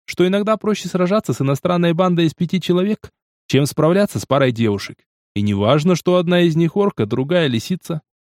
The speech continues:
В итоге мне всё-таки удалось положить конец лизаниям. Более того,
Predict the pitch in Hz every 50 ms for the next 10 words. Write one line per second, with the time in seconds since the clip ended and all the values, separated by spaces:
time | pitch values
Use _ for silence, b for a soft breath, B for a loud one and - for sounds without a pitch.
0 | _ _ _ - 123 143 175 - 240 240 202 214 202 208 220 202 - 220 190 196
1 | 185 - 202 208 180 202 208 233 233 - - 139 139 151 151 190 175 - 170 160
2 | 180 196 - - 120 117 120 139 156 156 143 131 127 131 - _ _ _ - 95
3 | 95 104 139 165 175 165 156 - 143 135 135 117 98 95